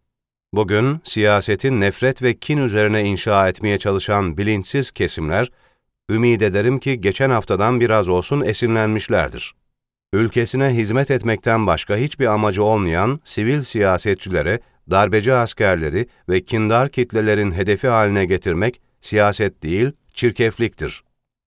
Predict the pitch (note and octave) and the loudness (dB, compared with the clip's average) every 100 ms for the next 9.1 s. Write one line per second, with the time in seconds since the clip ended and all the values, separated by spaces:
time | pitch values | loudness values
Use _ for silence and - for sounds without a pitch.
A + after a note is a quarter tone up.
0 | _ - E2+ G#2+ F#2 D#2 B2 B2 G2 D#2+ | _ -14 -2 -2 -2 -2 0 2 0 0
1 | A#2 C3+ _ E2 A2 A2+ B2 A2 F2+ F2 | 0 -2 _ 0 0 2 2 2 2 0
2 | G2+ F#2+ F#2 G2 G2 G2+ F#2 F#2 G2 F#2+ | 0 0 2 0 0 0 0 -2 -4 -8
3 | - D#2+ C2 - - _ _ _ _ _ | -2 -2 -2 -10 -14 _ _ _ _ _
4 | - G2+ A#2+ A2+ C3+ C#3 B2+ A#2+ B2+ A2+ | -8 -2 2 4 4 2 0 0 2 2
5 | A2+ A2+ - - A2 A#2+ C3 A#2 - G#2+ | 2 2 0 2 2 2 2 0 2 2
6 | G2+ F#2 G2 G2 G2 G2+ F#2 G#2+ G2 - | 4 2 4 4 4 0 2 2 2 -2
7 | F2 B2 _ _ _ _ C#3+ D3 - A2+ | -2 -4 _ _ _ _ -2 -2 0 0
8 | G#2+ G#2 F2 G2 F#2+ G2 F#2 D#2 C#2+ A#2 | 2 0 0 0 0 0 -2 -2 0 -2